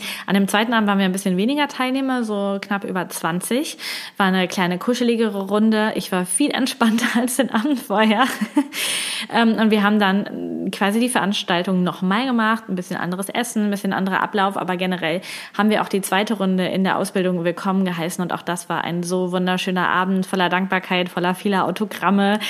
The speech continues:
voller Menschen, die uns live gesehen hatten. Und ich hab da noch mal von ganz vielen das Feedback bekommen: "Lisa,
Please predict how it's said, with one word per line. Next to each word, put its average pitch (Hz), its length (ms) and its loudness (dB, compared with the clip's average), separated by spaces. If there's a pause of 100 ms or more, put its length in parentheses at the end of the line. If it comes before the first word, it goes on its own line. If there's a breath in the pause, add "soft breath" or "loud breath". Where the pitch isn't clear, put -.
(300 loud breath)
voller 208 320 2
Menschen, 202 720 2
die 196 260 2
uns 190 240 2
live 190 360 2
gesehen 185 360 2
hatten. 190 420 2 (760)
Und 185 160 2
ich 185 100 -2
hab 185 160 -2
da 170 380 -2
noch 185 260 -2
mal 175 200 2
von 185 160 -4
ganz 175 180 -2
vielen 175 380 -2
das 175 180 -4
Feedback 196 340 -4
bekommen: 180 280 -2
"Lisa, 185 420 2